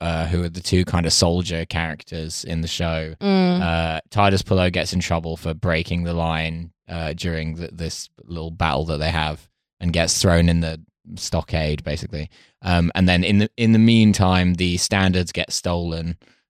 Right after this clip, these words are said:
Speaker 1: Um, and, uh, Lucius Vorenus is tasked with getting them back, and so he, he chooses Titus Pullo to help him on the basis that Titus Pullo's fucked either way, so this impossible task is
Speaker 2: Do,
Speaker 1: fine.
Speaker 2: do we need to clarify that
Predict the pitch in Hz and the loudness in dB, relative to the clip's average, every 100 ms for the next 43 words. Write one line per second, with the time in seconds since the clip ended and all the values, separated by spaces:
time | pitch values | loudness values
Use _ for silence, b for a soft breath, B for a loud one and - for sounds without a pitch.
0 | _ 87 87 85 82 82 78 - 90 82 | _ -4 -2 0 -2 -4 -8 -8 -2 0
1 | 82 80 80 - 85 87 104 - 87 90 | 0 -2 -6 -8 0 4 6 4 2 2
2 | 87 82 82 - 85 82 92 90 92 107 | 2 0 -4 -2 -2 -4 -4 2 4 4
3 | 151 165 - 117 110 107 104 101 104 98 | 4 2 0 0 4 4 4 2 2 0
4 | - 101 92 90 90 90 85 90 85 82 | 4 4 4 4 2 2 2 0 0 0
5 | 82 82 82 82 82 82 82 - - - | -2 -2 -2 -2 -2 -2 -4 -6 -10 -2
6 | 85 82 - 82 80 - 82 - 82 80 | -2 0 0 0 0 -2 -2 -2 -4 -4
7 | 82 80 76 - 82 80 87 87 85 82 | -2 -2 -2 -2 -2 0 0 2 2 2
8 | 78 80 82 78 76 - 80 - - _ | 0 -4 -2 -2 -4 -10 -12 -14 -20 _
9 | - 247 254 82 - 240 240 226 226 214 | 0 2 2 0 0 4 6 8 8 6
10 | 185 175 - - 185 170 - - - 180 | 6 2 -2 -2 0 0 -2 -6 -2 0
11 | 160 156 - 165 160 160 - - 160 | 2 0 0 0 2 0 -2 -2 -2